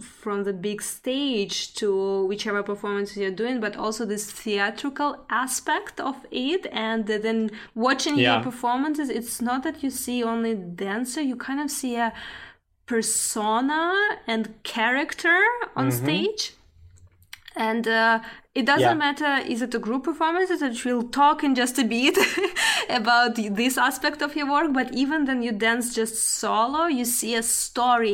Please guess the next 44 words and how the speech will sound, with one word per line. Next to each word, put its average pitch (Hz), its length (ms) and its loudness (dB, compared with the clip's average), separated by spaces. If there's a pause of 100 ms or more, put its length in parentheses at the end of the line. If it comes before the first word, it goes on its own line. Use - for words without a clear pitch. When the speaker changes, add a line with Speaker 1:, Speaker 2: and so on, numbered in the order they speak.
Speaker 1:
in 208 140 -2
your 196 160 -2
dance, 208 600 -4 (180)
um, 196 640 -8 (260)
very 208 220 -2
Speaker 2:
Yeah. - 0 -
Speaker 1:
clear. 101 440 2 (240)
Speaker 2:
Yeah. 120 340 2
Speaker 1:
Yeah, - 280 -10 (100)
and 226 180 0
this 285 120 0
is 349 140 0
something 285 300 2
that 254 120 0
impressed 240 460 0
me, 254 140 0
especially 320 640 0
in 269 140 0
Turkish, 247 720 -2
uh, 214 360 2
Romani 226 480 2
dances, 196 520 -2
that, 190 200 -6
uh, 208 300 0
I'm 220 200 2
a 254 60 0
big 233 200 -2
fan 220 380 0
of, 294 340 -4
uh, 277 80 -2
this 254 260 -2
style. 277 520 0 (280)
And 247 180 2
then 254 200 4
I 254 120 8
was - 140 8
Speaker 2:
Ah, - 20 8
Speaker 1:
researching. 117 380 6 (120)
Speaker 2:
thank 226 280 2
Speaker 1:
Actually, - 0 -
Speaker 2:
you. 269 120 4
Speaker 1:
my 254 60 2
first, 277 520 0
uh, 233 340 4